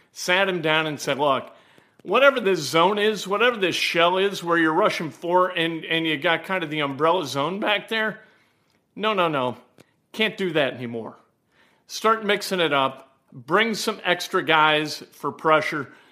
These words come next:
We're not running your scheme anymore. Do this." Once they did that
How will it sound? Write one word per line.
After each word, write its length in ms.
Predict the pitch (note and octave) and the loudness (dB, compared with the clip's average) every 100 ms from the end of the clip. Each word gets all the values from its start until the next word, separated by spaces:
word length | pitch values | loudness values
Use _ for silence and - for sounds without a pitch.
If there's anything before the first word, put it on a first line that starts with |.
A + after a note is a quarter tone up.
| _ | _
We're 140 | E3 F#3+ | -2 4
not 240 | F#3+ F3 | 4 4
running 240 | D#3+ E3+ | 0 0
your 160 | D#3 D3 | -2 -4
scheme 460 | - - F3 E3+ D#3+ | -6 -6 -4 -4 -2
anymore. 560 | C#3 C3+ B2+ C3 B2+ - _ _ _ _ _ A2 E3 C3 | -4 -4 -2 -4 -4 -12 _ _ _ _ _ -16 -16 -6
Do 220 | F3+ E3 | -4 -2
this." 500 | C3+ B2 - - - _ _ | 0 -2 -2 -14 -18 _ _
Once 300 | D3+ A3 - | -2 -2 -2
they 160 | F3+ D#3 | -2 0
did 300 | D3+ B2+ C#3+ | 0 0 2
that 540 | C4 A3+ F3+ F3 - | 4 6 2 0 -18